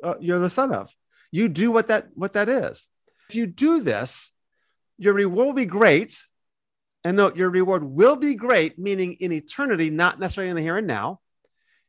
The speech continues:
And you'll be called sons of the Most High, because that's what God does. So the point of that is that God is the model. And note what he says now, "Because God is kind to the ungrateful and the evil. Be merciful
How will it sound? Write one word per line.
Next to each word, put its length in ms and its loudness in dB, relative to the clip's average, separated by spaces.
And 540 2
you'll 140 2
be 120 0
called 260 -2
sons 240 -2
of 40 -10
the 60 -4
Most 220 -4
High, 260 0
because 300 -2
that's 240 0
what 180 -4
God 300 -8
does. 500 -10
So 160 2
the 80 6
point 160 6
of 60 8
that 120 8
is 160 4
that 220 2
God 260 6
is 100 2
the 80 0
model. 280 4
And 80 2
note 200 -2
what 140 -6
he 60 -4
says 160 -10
now, 160 -2
"Because 260 2
God 300 4
is 100 0
kind 420 -2
to 80 -4
the 120 -2
ungrateful 480 0
and 140 0
the 80 0
evil. 420 -4
Be 140 2
merciful 680 -2